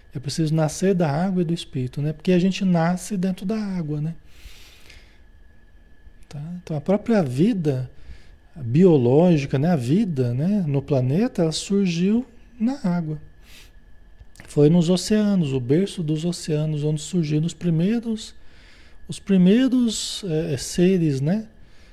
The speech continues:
Rudimentares unicelulares, né? Tanto é assim que a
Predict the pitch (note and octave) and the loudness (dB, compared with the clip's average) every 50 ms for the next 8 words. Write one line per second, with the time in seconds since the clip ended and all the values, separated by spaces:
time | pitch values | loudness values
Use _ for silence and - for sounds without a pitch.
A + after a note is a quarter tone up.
0 | - - - - - E3+ F#3+ D3+ F3 E3 E3+ E3 D#3+ D3 D3+ - D3+ C#3+ D3 C#3+ | -20 -20 -20 0 2 2 4 4 4 4 4 4 4 2 0 0 0 2 2 2
1 | C#3 C3 B2+ C3 D#3+ F#3+ F#3+ F3 E3 - - - C#3 C3+ C#3 D#3 F3 F3 E3 D#3+ | 2 2 0 2 2 4 4 4 2 0 -2 -2 -2 0 0 0 -2 -2 -2 -2
2 | D#3+ D#3+ D#3+ D#3+ D3+ D3+ D3+ - - - - - - - - - - - _ - | -2 -2 -4 -4 -4 -6 -6 -8 -12 -20 -20 -20 -20 -20 -20 -20 -20 -20 _ -20
3 | - - - - - - - _ - D3 C3 C3+ D3+ F3+ F3+ - - - - - | -20 -20 -20 -20 -20 -20 -20 _ -12 -8 -6 -4 -4 -4 -6 -8 -16 -20 -20 -20
4 | - - - - - - - E3+ F3+ G#3 A3 G#3+ G#3+ F#3 D#3 C#3+ C3+ C3+ - - | -20 -20 -20 -20 -20 0 4 4 6 6 4 4 6 6 6 6 6 2 -2 -4
5 | - G#3+ A#3+ C4+ C#4 C4+ A#3+ G#3+ - - - F3+ E3 D#3+ D#3 D3+ D3 C#3+ C#3 D3 | 0 0 2 4 4 4 2 0 -2 -2 0 2 2 4 4 4 2 2 0 0
6 | D3+ C#3+ C#3 C3+ C3+ C3 C3 B2+ B2+ | -2 0 0 2 2 0 0 0 0